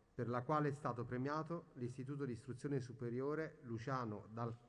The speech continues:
Cero di San Bonifacio, in provincia di Verona. Per la stessa categoria è stata assegnata una menzione speciale al Liceo Classico Tito Livio di Padova. Ha facoltà di parlare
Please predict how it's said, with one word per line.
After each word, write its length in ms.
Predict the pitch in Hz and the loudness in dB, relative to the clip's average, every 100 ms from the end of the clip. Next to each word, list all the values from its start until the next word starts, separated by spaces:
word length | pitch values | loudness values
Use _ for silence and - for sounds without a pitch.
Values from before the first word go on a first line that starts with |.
| - | -20
Cero 520 | - 131 113 113 156 - - - | -4 0 0 0 -4 -10 -20 -8
di 100 | 127 | -6
San 240 | 123 123 | 0 0
Bonifacio, 720 | 117 113 101 92 71 - 98 - | 2 2 0 -4 -8 -12 -12 -6
in 100 | 113 | -4
provincia 400 | 117 123 123 120 | -2 0 0 -2
di 100 | 113 | -2
Verona. 420 | 104 95 87 87 - - - - | 0 -2 -4 -8 -12 -20 -20 -10
Per 140 | - 120 | -2 0
la 120 | 120 | 0
stessa 320 | 160 160 160 | 0 0 0
categoria 460 | 143 127 127 147 170 | 0 0 0 2 0
è 40 | |
stata 240 | 156 143 | 0 -4
assegnata 420 | 127 135 131 123 117 | -2 0 0 2 0
una 100 | 107 | 0
menzione 400 | 113 113 139 120 | 0 0 -2 -2
speciale 600 | - 117 143 147 160 156 | -4 -4 -2 -2 -2 -6
al 140 | 120 | -2
Liceo 420 | 117 117 127 120 - | -2 0 -2 -2 -4
Classico 680 | 120 101 - - 127 120 - | -4 -4 -6 -8 -4 -4 -2
Tito 300 | 139 131 120 | -2 0 -2
Livio 420 | 107 95 107 110 - - | -2 -2 -2 -4 -12 -6
di 140 | 107 | -6
Padova. 460 | 101 82 85 87 85 85 - - - - - - | -4 -4 -6 -6 -8 -10 -20 -20 -20 -20 -20 -10
Ha 80 | 110 | -2
facoltà 420 | 127 127 120 147 | 0 2 2 2
di 120 | 131 | 2
parlare 760 | 127 123 147 156 165 180 160 | 2 2 2 4 2 2 -2